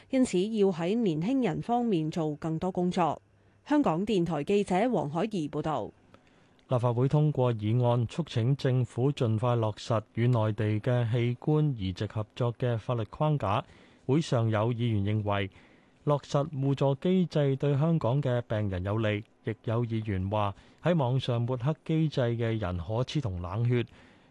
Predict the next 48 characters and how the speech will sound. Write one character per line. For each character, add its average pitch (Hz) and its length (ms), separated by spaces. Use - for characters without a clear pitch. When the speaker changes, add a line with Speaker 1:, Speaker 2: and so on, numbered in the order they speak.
Speaker 2:
警 139 180
方 170 240
必 175 100
須 160 300
徹 - 140
查。 90 280
醫 143 140
務 120 140
衛 110 120
生 139 220
局 120 100
局 110 160
長 120 200
盧 101 220
寵 98 140
茂 120 220
話： 107 300
器 160 160
官 190 280
捐 185 280
贈 120 260
名 101 280
冊 143 260
由 101 320
登 165 240
記 127 160
到 127 120
取 120 240
消， 165 320
市 - 200
民 104 160
有 107 240
權 104 260
同 101 280
自 - 160
願 110 240
去 120 140
做， 107 300
當 147 300
中 143 260
唔 95 280
會 110 280
牽 147 260
涉 - 200
違 95 260
法 127 180
行 92 220
為。 90 240